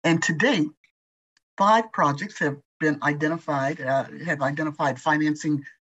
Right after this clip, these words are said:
sources, either have closed on their financing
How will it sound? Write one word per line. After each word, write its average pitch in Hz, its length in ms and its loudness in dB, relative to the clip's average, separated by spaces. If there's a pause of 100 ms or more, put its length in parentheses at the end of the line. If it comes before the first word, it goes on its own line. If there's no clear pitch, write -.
(120)
sources, 180 680 -4
either 147 260 2
have 139 220 -2
closed 202 640 -4
on 185 180 -4
their 190 120 -6
financing 190 840 0